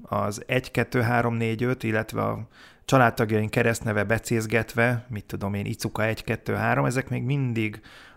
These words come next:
a nagyon-nagyon erősen vezetik a nemzetközi toplistát is. Amikor ilyeneket látsz, István, akkor,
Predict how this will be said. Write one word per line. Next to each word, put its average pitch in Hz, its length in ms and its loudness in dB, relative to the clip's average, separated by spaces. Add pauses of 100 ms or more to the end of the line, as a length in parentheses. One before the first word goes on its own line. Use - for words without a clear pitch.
a 110 180 -2 (360)
nagyon-nagyon 113 840 2
erősen 110 500 0
vezetik 107 360 -2
a 117 40 2
nemzetközi 110 600 2
toplistát 104 720 -4
is. 123 220 -2 (800)
Amikor 135 540 4 (140)
ilyeneket 160 580 2
látsz, 135 340 4
István, 123 480 2
akkor, - 680 0